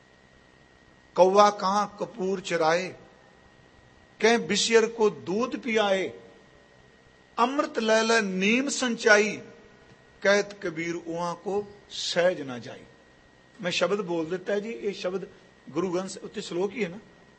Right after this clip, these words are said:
ਸੁਣਿਓ ਗੁਰਮੁਖੋ ਥੋੜ੍ਹਾ ਧਿਆਨ ਦੇ ਕੇ। ਮੈਂ ਪਿੱਛੇ ਵੀ ਕਹਿੰਦਾ ਹਾਂ, ਕਿਉਂਕਿ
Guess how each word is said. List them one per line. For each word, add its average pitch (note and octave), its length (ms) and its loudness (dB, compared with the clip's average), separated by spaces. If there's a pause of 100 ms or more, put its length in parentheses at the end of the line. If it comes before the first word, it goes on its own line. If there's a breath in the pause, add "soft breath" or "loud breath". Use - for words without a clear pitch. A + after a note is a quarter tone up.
(320)
ਸੁਣਿਓ A3 320 0
ਗੁਰਮੁਖੋ G3+ 360 -2
ਥੋੜ੍ਹਾ G3 240 -2
ਧਿਆਨ D#3+ 360 -6
ਦੇ C3 100 -6
ਕੇ। A#2 200 -14 (1400)
ਮੈਂ F3+ 140 0
ਪਿੱਛੇ G#3 340 0
ਵੀ A#3 120 -2
ਕਹਿੰਦਾ G3+ 400 -6
ਹਾਂ, A3+ 200 -6 (180)
ਕਿਉਂਕਿ G3 440 -4